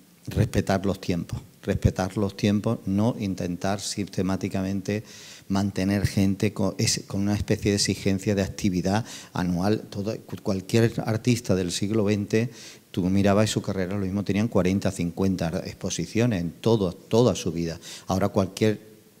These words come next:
persona, cualquier artista de escasamente treinta años tiene cuarenta, cincuenta exposiciones. Algo no está funcionando.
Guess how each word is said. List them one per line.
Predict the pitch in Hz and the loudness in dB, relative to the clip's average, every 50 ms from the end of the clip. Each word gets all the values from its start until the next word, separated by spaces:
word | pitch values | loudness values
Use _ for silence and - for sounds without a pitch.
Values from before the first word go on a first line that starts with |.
| _ _ _ _ _ _ _ _ - - - - - - - | _ _ _ _ _ _ _ _ -12 -12 -12 -14 -18 -6 0
persona, | - 120 104 101 107 - - - 117 107 104 101 101 98 | 4 6 6 6 6 4 4 6 6 6 6 6 4 4
cualquier | - 101 95 87 90 104 113 110 | 4 4 2 4 4 4 6 6
artista | 113 107 107 - 104 92 - - 98 90 87 - - | 6 4 4 2 0 0 2 2 2 2 2 0 -2
de | 95 87 98 | -2 0 0
escasamente | 90 - - 110 - 110 101 98 98 87 98 92 | 0 2 0 2 2 4 4 4 2 2 0 0
treinta | - 110 104 101 104 | 0 0 0 0 0
años | 104 107 113 120 127 123 - - - - | 0 2 2 0 0 -2 -6 -14 0 4
tiene | - 113 110 110 | 6 6 6 6
cuarenta, | - 98 92 98 98 92 98 | 4 2 2 2 0 0 -2
cincuenta | 90 - 92 92 - 90 85 85 85 | -4 -4 -6 -4 -4 -4 -4 -4 -6
exposiciones. | 87 - 92 85 - 85 - - 87 82 80 80 - - | -6 -6 -8 -6 -6 -8 -8 -6 -6 -6 -6 -6 -6 -6
Algo | 107 104 98 110 | -4 -2 0 0
no | 101 90 | 0 0
está | 87 - 98 | -2 -4 -4
funcionando. | - - 87 85 - 95 87 78 76 78 73 - - | -4 -4 -6 -6 -6 -4 -4 -4 -4 -6 -6 -8 -8